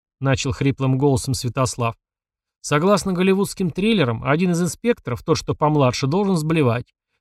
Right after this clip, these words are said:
так что лучше отойди он к тем деревцам". Усатый как будто только этого и ждал. Он тут же рванул к ближайшим деревьям и, согнувшись в три погибели, выдал все, что съел за сегодняшний день.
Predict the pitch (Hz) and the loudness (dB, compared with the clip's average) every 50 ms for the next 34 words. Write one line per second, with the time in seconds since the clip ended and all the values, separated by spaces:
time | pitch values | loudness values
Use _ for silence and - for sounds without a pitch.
0 | _ - 202 185 - 226 226 233 - - 202 - 226 226 240 208 214 147 123 120 | _ -6 -6 -4 -2 0 0 0 0 -2 -4 -2 0 0 2 2 2 2 2 0
1 | - - - 131 123 123 127 135 147 139 - - - 110 120 123 - _ _ _ | -2 -2 0 0 2 4 2 2 2 0 -4 -6 -6 -6 -8 -10 -14 _ _ _
2 | _ _ _ _ _ _ _ _ _ _ _ _ _ _ _ _ 151 156 - 285 | _ _ _ _ _ _ _ _ _ _ _ _ _ _ _ _ -8 -4 -2 -2
3 | 285 - 277 - 247 214 202 202 240 - - 185 - 214 190 - 202 185 - 180 | 0 0 0 0 0 0 2 0 -2 -2 -2 -2 -2 -4 -2 -2 -2 -2 -2 -2
4 | 185 170 147 135 120 117 120 127 127 - _ _ _ _ _ _ _ _ _ _ | -2 -2 -2 -2 -2 -4 -4 -6 -10 -14 _ _ _ _ _ _ _ _ _ _
5 | _ 135 139 151 143 - 170 165 123 135 147 147 143 151 151 160 156 151 135 123 | _ 0 0 0 2 0 0 0 2 2 2 4 4 4 4 4 2 2 2 2
6 | 147 151 143 139 156 143 - - 151 143 131 143 147 165 196 196 160 127 123 113 | 2 2 4 4 2 2 2 0 0 0 2 2 2 4 4 4 4 2 2 0
7 | - 151 139 135 147 151 139 - - 131 - - 147 135 127 - 147 147 151 180 | 0 0 0 0 0 0 0 0 -2 -4 -4 -2 -2 -2 0 0 0 0 0 0
8 | 254 214 214 202 175 156 147 143 131 127 127 101 - 143 127 - - 143 123 - | 0 2 2 2 2 2 2 2 4 2 0 0 -2 -2 -4 -2 -2 -4 -4 -4
9 | - 139 170 185 170 156 143 - - 131 117 120 117 113 107 - - 147 135 120 | -2 0 0 2 2 2 0 -2 -2 -2 0 0 0 0 -2 -2 -2 -2 -2 0
10 | 117 117 - | -2 -4 -6